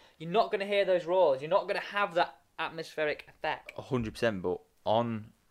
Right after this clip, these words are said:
Speaker 2: that, on the same note, you're not gonna have that a-,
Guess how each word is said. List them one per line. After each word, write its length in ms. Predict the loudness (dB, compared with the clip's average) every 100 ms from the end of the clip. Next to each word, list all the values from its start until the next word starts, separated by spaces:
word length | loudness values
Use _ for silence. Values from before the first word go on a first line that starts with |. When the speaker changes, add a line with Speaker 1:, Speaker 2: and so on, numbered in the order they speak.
| _ _ _ _ -16
Speaker 2:
that, 300 | -2 0 0 -6 -20 _ -6 -2
on 120 | -2
the 60 | -2
same 380 | 0 2 2 0
note, 300 | -4 -6 -6 _ _ _ _ _ _ _ _ _ -12
you're 180 | -6
not 240 | -2 -2 -2
gonna 140 | -2
have 180 | -2 -2
that 140 | -2
a-, 160 | -2 -6